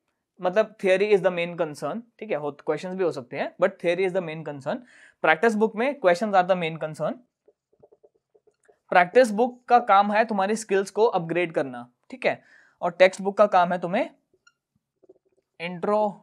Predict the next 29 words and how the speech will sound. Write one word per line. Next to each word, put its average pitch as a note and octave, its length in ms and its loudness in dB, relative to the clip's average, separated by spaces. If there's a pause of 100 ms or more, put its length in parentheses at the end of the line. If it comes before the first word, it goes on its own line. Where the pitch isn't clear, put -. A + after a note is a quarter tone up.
(180)
to F3+ 120 2 (100)
concepts, D3+ 420 -8 (720)
ठीक A3+ 160 -10
है? - 120 -10 (600)
इनका F#3+ 280 4
काम G#3 240 2
बस G3+ 120 2
इतना F#3 180 -4
ही F#3+ 80 -2
है, G3 80 0
तुम्हें F#3+ 260 -4
कॉन्सेप्ट्स E3+ 400 -2
के F#3 100 0
बारे E3+ 160 2
में E3+ 80 -6
नॉलेज D3+ 280 -2
देना। D#3 280 -6 (540)
ऑलराइट, G#3 320 -4
इनका E3+ 240 -2
काम E3 200 0
है D#3+ 60 -4
तुम्हारी D#3+ 340 -2 (180)
स्किल्स F#3 360 0
को F#3+ 160 2
अपग्रेड D#3+ 480 0
करना। B2+ 320 -10 (500)
Now C4 220 4
the C#4+ 180 4
thing C4 160 0